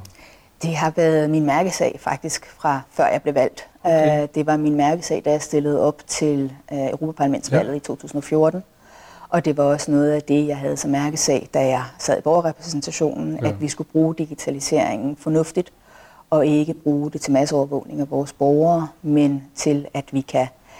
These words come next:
Speaker 1: have bedre indsigt i, hvad det er, vores politikere og vores myndigheder laver.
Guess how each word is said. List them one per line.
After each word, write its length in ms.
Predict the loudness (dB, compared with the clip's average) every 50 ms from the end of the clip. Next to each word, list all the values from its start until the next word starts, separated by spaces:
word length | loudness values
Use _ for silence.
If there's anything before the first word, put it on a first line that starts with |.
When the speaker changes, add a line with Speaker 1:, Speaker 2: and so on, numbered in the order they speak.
| -20 -20 -20 -18 _
Speaker 1:
have 120 | -4 -2
bedre 340 | 2 2 4 4 4 4 2
indsigt 400 | 2 -2 -2 -2 -4 -4 -4 -4
i, 100 | -8 -8 -6
hvad 100 | -4 -2
det 80 | 0 2
er, 60 | 0
vores 220 | 0 0 -4 -6 -6
politikere 640 | -8 -4 -4 0 0 0 0 0 0 -2 -2 -2
og 120 | -4 -4 -2
vores 340 | -4 -4 -4 -6 -8 -4
myndigheder 420 | -2 -2 -2 -2 -4 -8 -10 -10 -8
laver. 320 | -8 -8 -10 -12 -14 -18